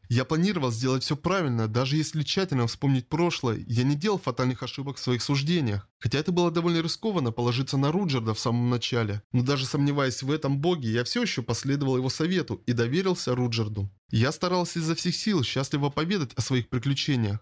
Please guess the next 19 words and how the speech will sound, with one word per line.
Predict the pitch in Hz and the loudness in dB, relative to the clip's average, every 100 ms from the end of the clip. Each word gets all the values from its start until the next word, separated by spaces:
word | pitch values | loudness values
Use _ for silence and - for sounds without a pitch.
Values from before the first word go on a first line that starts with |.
| _ | _
Хотя | - 131 151 | -4 0 2
я | 151 | 2
слишком | - 160 - 143 | 2 -2 2 2
увлёкся, | 147 180 190 - | 2 0 -2 -2
я | 120 117 | 0 0
просто | 147 147 151 | -2 -2 0
не | 151 | 0
хотел | 196 226 147 | 0 0 2
лишний | 127 139 - 123 | 2 0 0 0
раз | 143 127 | 0 -2
беспокоить | 113 - - 135 - | -4 -4 0 0 -2
Пола. | - 165 120 101 _ | -2 0 0 -2 _
Но | - 127 | -2 0
также | - 202 208 127 117 98 - | 0 0 0 0 -2 -4 0
и | 127 | 2
моё | 127 120 - | 4 2 2
эго | 170 185 | 0 0
сыграло | 185 127 120 120 120 | -2 0 2 2 2
роль. | 117 110 107 | 2 0 -2